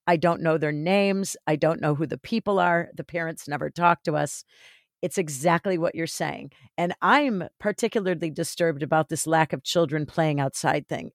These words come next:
And I know I'm not a parent. The world is a scary place, I hear. Um, <laughs> but, um, to me, that's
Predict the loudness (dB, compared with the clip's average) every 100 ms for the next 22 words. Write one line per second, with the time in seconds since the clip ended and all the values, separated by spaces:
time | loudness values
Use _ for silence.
0 | -2 0 2 2 0 0 -2 -2 2 4
1 | 4 2 -6 -20 -12 -4 0 0 -2 -4
2 | -6 -10 -6 -4 -6 0 4 4 4 2
3 | 2 0 -2 -6 _ _ _ _ 0 2
4 | 2 -2 -10 _ -20 -12 0 4 4 2
5 | -6 -16 _ _ -2 2 4 2 -2 -12
6 | _ -6 -4 0 2 2 2 -2 _ _
7 | _ _ _ _ -20 _ 2 4 4 0
8 | -12 -12